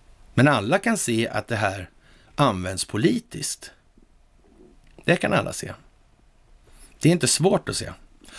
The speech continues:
Och det här blir helt plötsligt väldigt tydligt när Aftonbladet håller på så här.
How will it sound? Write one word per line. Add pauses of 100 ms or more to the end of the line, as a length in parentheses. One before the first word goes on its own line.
(120)
Och
det
här (360)
blir
helt
plötsligt
väldigt
tydligt
när
Aftonbladet
håller
på
så
här.